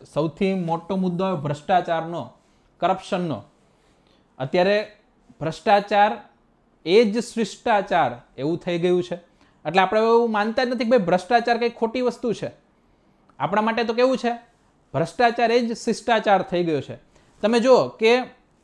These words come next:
બહુ ઘણી વખત કડવી લાગે એવી બાબત છે, છતાં પણ માની લ્યો કે અત્યારે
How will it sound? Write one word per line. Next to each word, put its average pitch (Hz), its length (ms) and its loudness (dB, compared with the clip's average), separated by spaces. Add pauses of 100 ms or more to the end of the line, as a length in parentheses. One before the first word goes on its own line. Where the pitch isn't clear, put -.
(1120)
બહુ 196 220 4
ઘણી 214 300 2
વખત 202 340 0
કડવી 214 260 4
લાગે 208 260 6
એવી 196 100 4
બાબત 151 320 2
છે, 185 160 -6 (580)
છતાં 233 280 0
પણ 113 160 -10 (460)
માની 190 220 0
લ્યો 226 120 0
કે 226 100 -2
અત્યારે 240 480 2